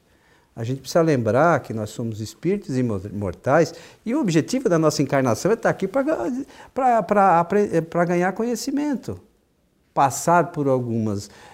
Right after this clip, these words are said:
dificuldades, sim, mas o objetivo principal é sempre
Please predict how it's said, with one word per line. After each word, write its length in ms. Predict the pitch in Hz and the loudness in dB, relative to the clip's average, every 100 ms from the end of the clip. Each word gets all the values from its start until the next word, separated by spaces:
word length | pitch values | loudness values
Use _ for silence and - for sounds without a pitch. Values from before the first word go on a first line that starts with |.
| - - | -18 -8
dificuldades, 880 | 113 - 127 123 107 120 135 131 123 | -4 -2 -2 -2 0 4 4 2 -4
sim, 300 | - 170 262 | 0 0 2
mas 320 | 240 185 - - - | 0 -2 -4 -12 -2
o 80 | 175 | 0
objetivo 480 | 160 147 175 165 | 0 -2 -2 -2
principal 560 | 156 156 147 - 180 208 | -2 -4 -4 -2 0 0
é 80 | 208 | -2
sempre 840 | - - - 196 226 220 226 | -4 -6 0 2 2 -4 -8